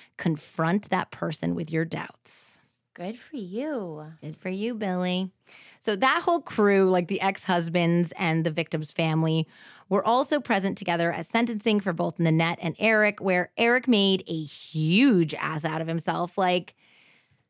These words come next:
Speaker 1: he was still trying to get his attorneys to appeal based on the fact that he said he knew who the real murderer
Speaker 2: Yeah.
Speaker 1: was at
Speaker 2: Yeah.
Speaker 1: this time.
Speaker 2: His made-up story.
Speaker 1: And, uh, when he's supposed to come out for sentencing and to hear victim impact statements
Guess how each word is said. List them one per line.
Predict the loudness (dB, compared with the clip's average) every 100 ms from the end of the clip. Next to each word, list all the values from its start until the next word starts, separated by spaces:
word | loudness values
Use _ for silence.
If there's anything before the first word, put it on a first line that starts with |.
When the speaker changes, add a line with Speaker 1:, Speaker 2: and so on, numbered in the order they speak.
| _ _ _ -2
Speaker 1:
he | 2 4
was | 4 4
still | 2 2
trying | 2 2 2
to | 2
get | 2
his | 0
attorneys | 0 2 2 2
to | 0
appeal | 0 0 2 2 2 0 0
based | 2 2 2
on | 2
the | 2
fact | 0 0 0 0
that | 0 0
he | 0 0
said | 0 0 0 -2
he | 0
knew | 0 0
who | 0
the | 0
real | 0 0 0 0 0
murderer | -2 -2
Speaker 2:
Yeah. | 0 0 -2 -4
Speaker 1:
was | -6 -10 -12 -6
at | -4
Speaker 2:
Yeah. | -4
Speaker 1:
this | -6 -8
time. | -12 -12 -12 -12
Speaker 2:
His | -12 -8
made-up | -8 -10 -12
story. | -4 0
Speaker 1:
And, | 2 2 0 0
uh, | -2 -4 -6
when | -2 2
he's | 2 2
supposed | 2 -2
to | -2
come | -2 -2
out | 0 -2 -4
for | -6 -6
sentencing | -2 -2 -2 -4 0 2 2 0
and | 0 0
to | 0
hear | -2 0 0
victim | 0 -2 -4 -2
impact | -2 -2 -4 -4
statements | -4 -2 -4 -6 -8 -10 -12